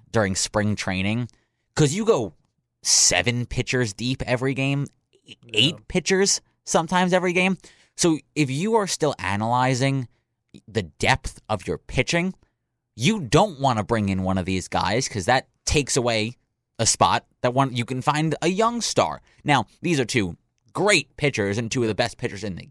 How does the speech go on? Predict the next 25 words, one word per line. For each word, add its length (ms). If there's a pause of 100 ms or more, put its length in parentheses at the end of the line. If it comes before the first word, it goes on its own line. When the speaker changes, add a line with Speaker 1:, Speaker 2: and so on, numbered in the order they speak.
Speaker 1:
game. 340 (380)
So 160
when 180
a 100
team 540 (140)
finishes 460
spring 240
training, 420 (400)
looks 340
at 60
the 60
roster 360
they 140
kept, 400
and 320
are 80
like, 260
"Yeah, 500 (200)
we're 640
missing 640
an 140
arm. 340
We 160
need 260
someone," 520